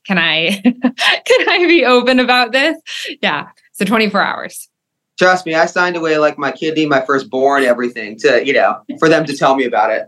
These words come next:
Speaker 2: They were like, "If you tell anyone, we're gonna chop your head off and, you know,
Speaker 1: <laughs>
Speaker 2: feed it to the wolves," which Sage is
Speaker 1: Uh,
Speaker 2: threatening
Speaker 1: yeah.
Speaker 2: to do too. So there's that as well. But yeah.
Speaker 1: Oh my gosh.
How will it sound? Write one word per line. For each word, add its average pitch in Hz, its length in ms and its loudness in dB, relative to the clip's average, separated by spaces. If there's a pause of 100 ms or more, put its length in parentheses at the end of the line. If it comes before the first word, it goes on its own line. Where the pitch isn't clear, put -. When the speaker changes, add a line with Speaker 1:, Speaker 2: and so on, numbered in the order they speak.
(320)
Speaker 2:
They 151 120 4
were 156 120 4
like, 147 200 2
"If 151 120 -6
you 151 100 -8
tell 175 200 2
anyone, 165 540 2 (320)
we're 135 120 -4
gonna 147 220 0
chop 147 280 -2
your 139 100 -4
head 135 180 0
off 156 320 0
and, 127 280 -2
you 135 160 0
know, 123 400 -2
Speaker 1:
<laughs> - 40 -20
Speaker 2:
feed - 340 0
it 165 100 0
to 160 80 0
the 143 120 2
wolves," - 400 2 (240)
which 339 140 4
Sage 349 260 4
is 311 100 0
Speaker 1:
Uh, - 20 -2
Speaker 2:
threatening 151 240 2
Speaker 1:
yeah. - 60 0
Speaker 2:
to 135 120 0
do - 20 -10
too. 139 220 -2
So 139 140 -2
there's 135 160 2
that 143 200 0
as 120 100 -4
well. 131 200 0
But 120 120 -6
yeah. 147 180 2
Speaker 1:
Oh 202 260 0
my 190 200 -2
gosh. 175 600 -6